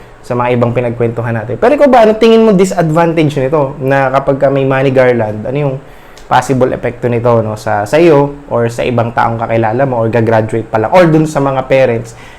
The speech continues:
guardian na nagkukumahog sa buhay, di ba, para kumita ng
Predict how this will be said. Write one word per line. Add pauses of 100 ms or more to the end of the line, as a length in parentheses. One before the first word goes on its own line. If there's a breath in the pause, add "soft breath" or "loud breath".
(120 loud breath)
guardian
na
nagkukumahog
sa
buhay,
di
ba,
para
kumita
ng